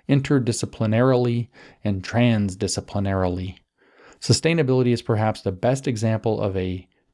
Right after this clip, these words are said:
new science, or a new sci-, new sustain-, a new sensibility maybe. Uh, sustainability is perhaps the best example of a new science where disciplines converge to both understand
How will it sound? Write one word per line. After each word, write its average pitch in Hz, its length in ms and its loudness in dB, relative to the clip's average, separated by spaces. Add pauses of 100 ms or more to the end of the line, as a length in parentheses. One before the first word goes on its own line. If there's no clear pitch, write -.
(160)
new 165 300 2
science, 151 840 -4 (380)
or 101 180 4
a 92 60 0
new 95 100 -2
sci-, - 380 -8
new 104 240 2 (520)
sustain-, - 440 -6
a 110 120 2
new 107 140 2
sensibility 110 680 0
maybe. 101 400 0 (600)
Uh, 101 160 2
sustainability 147 640 4
is 107 100 4
perhaps 107 380 2
the 104 80 -2
best 104 180 0
example 101 340 0
of 95 60 -2
a 95 100 0
new 123 360 2
science 113 520 0
where 104 100 -2
disciplines 113 640 -2
converge 104 800 -2
to 101 80 -6
both 107 320 2
understand 120 720 0